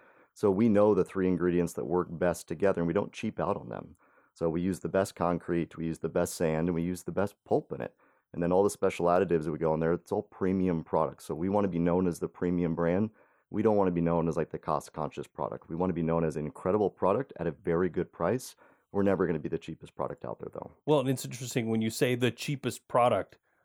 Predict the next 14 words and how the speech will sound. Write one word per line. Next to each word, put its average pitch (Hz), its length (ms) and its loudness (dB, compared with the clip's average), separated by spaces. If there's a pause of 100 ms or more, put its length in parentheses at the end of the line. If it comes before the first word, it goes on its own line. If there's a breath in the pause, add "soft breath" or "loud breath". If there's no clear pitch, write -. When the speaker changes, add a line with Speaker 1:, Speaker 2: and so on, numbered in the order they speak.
(200)
Speaker 2:
literally 143 460 4
the 123 140 0
difference 127 420 0
between 113 720 -4
James 127 380 0
Hardie 120 580 2
and 135 180 -2
the 120 80 -4
cheapest - 480 -4
product 120 480 0 (640)
is 190 200 4
not 180 220 4
that 170 160 4
much. - 400 2